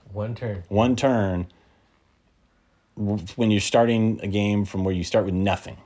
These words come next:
Speaker 1: Mm-hmm.
Speaker 2: right? <laughs> You start with nothing on the board and no money, and we immediately got into this kind of bluffing game, like, in figuring out how much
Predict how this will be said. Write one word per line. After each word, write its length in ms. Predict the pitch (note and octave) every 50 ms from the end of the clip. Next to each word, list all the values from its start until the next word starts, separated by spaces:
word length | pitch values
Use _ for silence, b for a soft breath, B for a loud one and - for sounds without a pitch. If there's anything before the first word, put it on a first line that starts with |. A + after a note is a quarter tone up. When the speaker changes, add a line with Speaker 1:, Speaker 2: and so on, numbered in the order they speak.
| _ _ _ _ _ _ _ -
Speaker 1:
Mm-hmm. 180 | C3 G#2+ F#2+ G2+
Speaker 2:
right? 300 | F#2 - C#3 B2+ G#2+ -
<laughs> 40 | -
You 140 | D#3 C3 A2+
start 220 | A2 - B2 G#2+
with 80 | G2 F#2
nothing 320 | G2+ A2+ B2+ - D3+ C#3
on 60 | C3+ C3
the 80 | C3
board 340 | A#2+ A#2 A2+ A2 G#2+ G#2+ G#2
and 140 | F#2+ F#2 F#2
no 140 | F#2+ G2 F#2+
money, 320 | F2+ F2+ E2 - - -
and 240 | - F#2 F2+ F2+ F2
we 80 | E2+ F2
immediately 560 | E2 F2+ F#2+ G#2 G#2+ G#2+ G#2+ G2+ G2 F#2+ F#2
got 240 | F2+ F2+ F2+ F2+ -
into 540 | - G2 F#2+ F#2 F2+ - F#2+ F2 F2 F2 E2
this 340 | D#2 E2+ E2 - - - - b b b b b b b b
kind 200 | - G2+ G2 F2+
of 180 | F2 E2+ D#2+ - b b b b b b b b b b b _ _ _ _ _ _ _ _ - _ _ - G#2+ A2 - -
bluffing 480 | G#2+ G#2 G#2+ G#2 - A#2 A2 G#2+ G#2+ G#2
game, 460 | G#2+ G#2+ G#2 G#2 G#2 G#2 G#2 G#2 G#2
like, 260 | G2+ G2+ G2 F2+ F#2 - - -
in 600 | - G2+ F#2 F2+ F2 E2+ E2+ E2+ F2 E2+ F2+ F#2+ - _ _ _ _ _ _ _ _ _ _ _ _ _ _
figuring 380 | - C3+ A#2 A2 A2 G#2+ G#2 G#2
out 140 | G2 F#2
how 200 | F#2 - A2 G#2+ G#2
much 560 | G2+ G2+ G#2 G#2 G2+ - - - - -